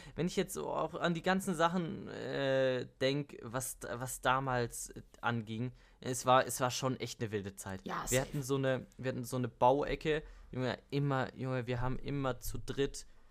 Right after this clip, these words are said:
Speaker 1: äh, waren wir, wir waren zu dritt, oder?
Speaker 2: Ja.
Speaker 1: Im Kindergarten. Mit Peter.
Speaker 2: Ja,
Speaker 1: Und wir haben so
Speaker 2: wir
Speaker 1: immer
Speaker 2: waren
Speaker 1: zu
Speaker 2: immer zu,
Speaker 1: dritt
Speaker 2: ja, ja, zu vier oder zu
Speaker 1: schön
Speaker 2: viert oder so.
Speaker 1: äh, in dieser Bauecke gechillt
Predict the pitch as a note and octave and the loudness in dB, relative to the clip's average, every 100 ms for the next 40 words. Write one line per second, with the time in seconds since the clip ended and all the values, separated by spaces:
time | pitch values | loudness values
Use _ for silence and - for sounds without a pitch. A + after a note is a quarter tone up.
0 | - - - A2 G2 G#2+ B2+ - G#2+ G#2 | -20 -18 -8 -8 -6 -6 -6 -6 -6 -6
1 | A#2 - E3 C#3+ G2+ D3+ F#3+ _ _ _ | -8 -8 -6 -4 -4 -6 -8 _ _ _
2 | - - - - - - - F#2+ G2+ A#2+ | -20 -20 -20 -20 -20 -20 -14 -8 -6 -4
3 | - G#2 G#2 G2+ F#2+ G2 - - B1 - | -2 -2 0 -2 -4 -8 -16 -20 -20 -18
4 | - G1+ - - B2 D3 B2+ G#2 - - | -18 -20 -10 -6 -2 -2 0 -2 -4 -14
5 | F#2+ G2+ A2+ A#2+ C3 C#3+ D3+ A2 E3+ F3 | -6 2 6 6 4 0 -2 -2 0 2
6 | D#3+ C3+ C#3 C3 D#3 A2 G2+ G2 G2 - | 2 0 -2 0 0 2 0 0 -2 -6
7 | - - A#2+ G#2+ G#2+ G#2+ - A#2+ D3+ D#3+ | -8 -4 -2 -2 -4 -4 -2 0 0 0
8 | E3 E3 E2+ E2+ - - - - B2+ B2+ | 0 -4 -10 -14 -18 -20 -14 0 4 6
9 | B2 B2 - - C3 C3 C3 A#2 C3 C#3 | 6 4 2 -4 -6 -2 -4 0 2 2
10 | B2+ B2+ A#2 A#2+ - C3 C3 C3+ | -2 -6 -6 -6 -4 -2 -2 -2